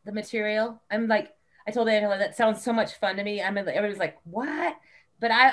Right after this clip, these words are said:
I wanna know what our community wants and, or what the, what the expectation is. And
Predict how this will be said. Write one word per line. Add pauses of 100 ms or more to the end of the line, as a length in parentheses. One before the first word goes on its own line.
I
wanna
know
what
our
community
wants (500)
and,
or
what
the,
what
the
expectation
is.
And